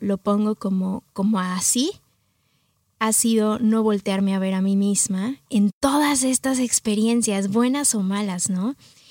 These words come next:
Y algo en lo que he puesto mi atención últimamente es en olvidar ciertas cosas que ya no me suman. Por ejemplo, olvidar y dejar de contarme la historia en mi cabeza de cómo algo pudo haber sido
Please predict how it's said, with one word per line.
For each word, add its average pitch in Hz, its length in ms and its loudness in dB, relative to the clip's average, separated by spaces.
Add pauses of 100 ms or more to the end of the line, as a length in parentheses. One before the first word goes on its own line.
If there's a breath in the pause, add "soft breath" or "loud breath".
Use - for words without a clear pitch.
(180 loud breath)
Y 226 140 0
algo 294 240 0
en 311 80 0
lo 220 80 0
que 214 160 -2
he 226 40 0
puesto 247 280 -2
mi 240 100 0
atención 196 460 -2
últimamente 196 880 -4 (340 loud breath)
es 226 300 -2
en 233 340 0 (480)
olvidar 220 580 0
ciertas 220 600 -4
cosas 233 520 -4 (460 loud breath)
que 208 180 0
ya 220 220 2
no 240 100 2
me 208 160 2
suman. 185 640 -2
Por 202 160 -2
ejemplo, 185 580 -4 (680 loud breath)
olvidar 226 720 0 (540)
y 226 120 0
dejar 233 340 -2
de 285 100 -2
contarme 214 540 0
la 196 120 -2
historia 226 560 0
en 240 120 2
mi 196 100 0
cabeza 196 480 -2
de 202 140 -4
cómo 247 440 0
algo 220 300 -2
pudo 214 300 -2
haber 196 260 -4
sido 202 540 -6